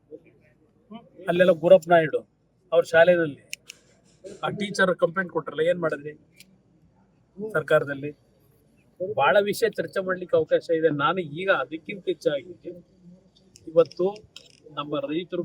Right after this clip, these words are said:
ಬೆಳೆದಂತ ತೊಗರಿ ಬೆಳೆ ಕಲಬುರಗಿ, ಪಾಪ ನೆನ್ನೆ ಹೋಗಿ ದೇವ್-, ಇದು ಜಯದೇವ ಹಾಸ್ಪಿಟಲ್ ಉದ್ಘಾಟನೆ ಮಾಡಿದ್ದಾರೆ. ಅವ್ರಿಗೆ ಏನಿದೆ ಕೊಡುಗೆ? ಕಲಬುರಗಿ ಜಯದೇವ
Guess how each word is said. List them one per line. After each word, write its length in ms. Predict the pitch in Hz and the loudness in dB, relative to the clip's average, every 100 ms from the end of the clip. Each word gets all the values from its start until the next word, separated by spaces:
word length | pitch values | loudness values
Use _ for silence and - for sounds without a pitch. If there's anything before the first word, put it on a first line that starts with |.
| 151 | -4
ಬೆಳೆದಂತ 420 | 151 160 160 175 175 170 | -2 -2 -2 -2 -2 -2
ತೊಗರಿ 240 | 156 165 156 | -4 -4 -6
ಬೆಳೆ 140 | 143 - | -10 -12
ಕಲಬುರಗಿ, 440 | 160 165 156 151 131 - _ _ - | -10 -8 -8 -8 -14 -18 _ _ -8
ಪಾಪ 120 | 151 170 | -2 0
ನೆನ್ನೆ 200 | 151 165 170 | 0 -2 -2
ಹೋಗಿ 120 | 156 | -2
ದೇವ್-, 180 | 151 156 _ _ _ 147 | -10 -10 _ _ _ -10
ಇದು 120 | 156 143 123 | -8 -8 -8
ಜಯದೇವ 280 | 151 165 170 | 2 6 6
ಹಾಸ್ಪಿಟಲ್ 460 | 160 - 165 160 156 | 4 2 -4 -2 -8
ಉದ್ಘಾಟನೆ 340 | 147 156 156 160 | -4 -4 -4 -6
ಮಾಡಿದ್ದಾರೆ. 320 | 143 139 143 151 | -8 -2 -2 -2
ಅವ್ರಿಗೆ 180 | 139 165 | -2 -2
ಏನಿದೆ 200 | 190 175 160 | 0 -2 -2
ಕೊಡುಗೆ? 260 | 143 - - _ _ _ _ _ - - - _ _ _ _ - | -6 -8 -20 _ _ _ _ _ -20 -20 -20 _ _ _ _ -2
ಕಲಬುರಗಿ 420 | 170 170 175 175 175 156 | -2 0 2 8 8 8
ಜಯದೇವ 280 | 160 175 | 6 8